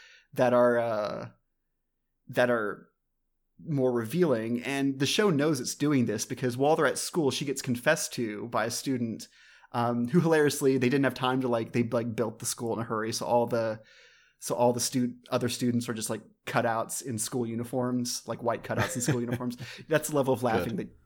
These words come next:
Speaker 1: anyone should do at that joke.
Speaker 2: Good.
Speaker 1: Um, but one of them confesses to her, and she's like, "Sorry, I'm really flattered by that, but I can't date you. I'm Masato's mother." Um, <laughs> and, and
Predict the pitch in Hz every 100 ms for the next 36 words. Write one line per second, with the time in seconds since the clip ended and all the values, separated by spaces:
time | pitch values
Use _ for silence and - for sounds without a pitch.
0 | 131 117 120 120 - 123 123 - 185 165
1 | 135 117 107 107 85 - - 131 123 123
2 | 123 135 151 160 160 170 160 151 - 175
3 | 175 - 139 135 135 139 180 180 180 -
4 | 202 185 165 147 147 - - 165 165 175
5 | 160 - 151 143 123 113 117 113 113 -
6 | - 135 147 185 127 143 143 - 117 98
7 | 113 - - 135 143 139 135 135 127 123
8 | 120 120 101 107 - - - - 127 113
9 | 113 107 143 - 165 - - - - 185
10 | - - _ - - 247 - 156 160 165
11 | 147